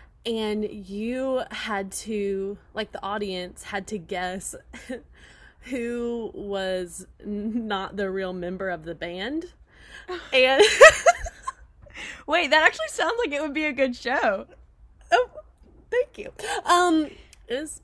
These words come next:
Speaker 1: all in my mind. <clears throat> And, um, so then the audience each week would vote for who they think was the fake. And whoever they voted for, whether they were the fake or not, would get voted off.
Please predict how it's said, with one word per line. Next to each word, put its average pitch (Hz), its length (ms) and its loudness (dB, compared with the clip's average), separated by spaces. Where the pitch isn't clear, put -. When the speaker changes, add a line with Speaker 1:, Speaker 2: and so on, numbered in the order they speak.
Speaker 1:
all 190 160 -2
in 247 80 -4
my 311 60 -4
mind. 311 340 2
<clears throat> - 260 -12
And, 302 420 0
um, 247 440 0
so 254 220 -2
then 285 340 -2
the 254 80 -4
audience 240 500 -4
each 214 240 -10
week 247 300 -6
would 202 160 -2
vote 190 280 -2
for 214 140 -6
who 202 220 -6
they 190 140 -4
think - 600 -10
was 190 300 -4
the 175 80 -10
fake. 185 680 -6
And 220 360 -2
whoever 262 380 0
they 240 140 2
voted 214 360 0
for, 190 240 -4
whether 190 300 -4
they 185 140 -2
were 180 240 -4
the 180 100 -10
fake 196 340 -6
or 185 80 -4
not, 180 460 -8
would 190 180 -6
get 196 160 -6
voted 175 320 -6
off. - 440 -10